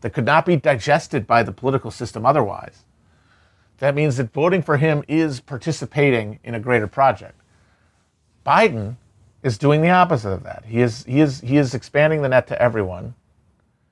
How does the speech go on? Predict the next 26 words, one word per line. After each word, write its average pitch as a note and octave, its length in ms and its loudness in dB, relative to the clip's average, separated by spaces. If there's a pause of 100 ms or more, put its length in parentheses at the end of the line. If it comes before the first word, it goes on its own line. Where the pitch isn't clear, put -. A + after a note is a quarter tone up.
(920)
by C3 600 0 (300)
robbing C#3 500 0
his C3 180 -2
candidacy A#2+ 640 -2
of C3+ 200 0 (100)
any C#3 460 0 (360)
content. F#3 560 -4 (300)
What C3+ 240 0
is D#3+ 180 2
the C#3+ 80 -4
Biden C3+ 520 0 (460)
agenda? G#2+ 440 -6 (920)
He - 180 -8
just C#3 220 0
came D3+ 160 2
out, D#3 280 2
people C#3+ 240 -2
were D3 80 4
talking C#3+ 340 0
today D3+ 220 2
about A#2 240 2
his G#2+ 160 -4
monstrously B2+ 680 0
terrible A2+ 380 2
healthcare G2+ 400 -2
plan F#2+ 220 -20